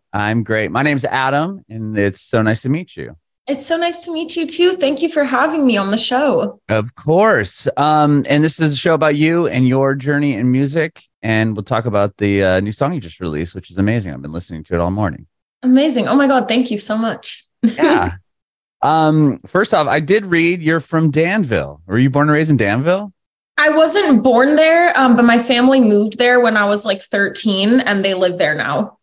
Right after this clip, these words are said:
Speaker 1: Oh, okay. Where, where were you born then?
Speaker 2: I li-, I grew up, well, I was born in Foster City, and then I grew up around Foster City, San Mateo, like, all around the peninsula.
Speaker 1: Okay.
Speaker 2: Um, family moved to Pleasanton, and then they moved to Danville.
Speaker 1: Oh,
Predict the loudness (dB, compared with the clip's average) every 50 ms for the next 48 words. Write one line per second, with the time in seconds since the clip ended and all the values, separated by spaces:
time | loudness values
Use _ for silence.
0 | _ _ _ _ _ -2 0 2 2 2 2 2 2 2 0 0 0 2 2 2
1 | 2 2 2 0 0 0 0 0 2 0 0 -2 -2 -4 -4 -2 -4 -4 -4 -6
2 | -10 -16 _ _ _ _ _ _ _ _ _ 0 0 2 4 4 4 2 2 0
3 | 0 2 2 0 0 0 0 0 2 2 2 2 2 2 2 2 4 4 4 2
4 | 2 0 -2 0 2 2 2 2 0 -2 -2 -2 -2 -2 -2 -2 -4 -6 -6 -4
5 | -4 -4 -4 -4 -4 -4 -2 -2 -2 0 0 0 0 2 2 2 0 0 -2 -2
6 | -2 0 2 2 2 2 0 -2 -2 0 0 0 0 -2 -2 0 0 0 0 0
7 | -4 -4 -4 -4 -2 -2 -2 -2 -2 -2 -2 -2 -2 -2 -2 -2 -2 -4 -4 -2
8 | 0 2 2 2 2 2 0 -2 -2 -2 -2 0 0 0 0 0 0 0 -2 -4
9 | -6 -8 -6 -6 -4 -4 -2 -2 -2 0 0 2 2 2 0 -2 -4 -10 -16 -18
10 | -12 -6 -2 2 2 2 2 2 0 -2 -6 -10 _ _ _ -2 0 2 2 2
11 | 2 2 2 0 -2 -4 -8 -6 -2 0 0 0 2 0 0 0 0 0 0 0
12 | 2 2 2 2 2 0 0 -2 -4 -6 -8 -10 -10 -8 -6 -6 -6 -6 -4 -2
13 | 0 0 0 0 -4 -8 _ _ _ _ _ -2 0 2 2 2 2 2